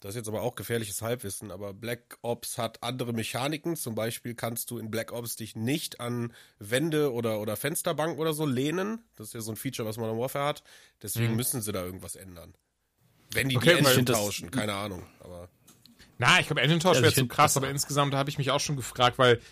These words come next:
Speaker 2: es wär ja eigentlich Schwachsinn, wenn Warzone ja doch so erfolgreich ist, wenn sie jetzt ein neues Battle Royale Modus rausbringen und damit dann die Playerbase spalten würden. Deswegen macht's
Speaker 1: Mhm.
Speaker 2: wahrscheinlich wirklich mehr Sinn, irgendwie zu gucken, dass man einfach Warzone aktualisiert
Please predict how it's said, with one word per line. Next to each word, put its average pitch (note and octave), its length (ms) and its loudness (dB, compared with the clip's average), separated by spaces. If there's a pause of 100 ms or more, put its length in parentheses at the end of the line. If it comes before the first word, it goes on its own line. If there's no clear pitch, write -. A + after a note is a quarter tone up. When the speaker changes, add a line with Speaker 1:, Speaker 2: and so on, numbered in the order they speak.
(120)
Speaker 2:
es G#2 180 0
wär C3+ 80 4
ja D#3 140 8
eigentlich C3 240 -2
Schwachsinn, D#3 380 2
wenn B2 60 -2
Warzone C3 280 4
ja B2 80 2
doch A#2 100 -2
so C#3 140 4
erfolgreich C#3+ 600 6
ist, A#2+ 200 0
wenn B2+ 100 2
sie A#2+ 80 2
jetzt B2 200 2
ein A#2+ 160 0
neues D3+ 420 4
Battle B2 300 4
Royale A2+ 260 4
Modus A2+ 280 -2
rausbringen A#2+ 400 0
und A#2 120 -2
damit A#2+ 320 2
dann B2 240 2 (300)
die B2 80 0
Playerbase B2+ 420 6
spalten B2+ 520 0
würden. F#2+ 360 -4
Deswegen G#2+ 520 -4
macht's G#2+ 180 -6
Speaker 1:
Mhm. - 20 -8
Speaker 2:
wahrscheinlich G#2+ 240 -2
wirklich A2 240 -10
mehr A2+ 160 2
Sinn, A#2 180 0
irgendwie A#2+ 280 -4
zu - 120 -8
gucken, - 240 -2
dass A#2 80 0
man A#2 100 2
einfach G#2+ 160 0
Warzone A#2+ 360 4
aktualisiert A#2 640 2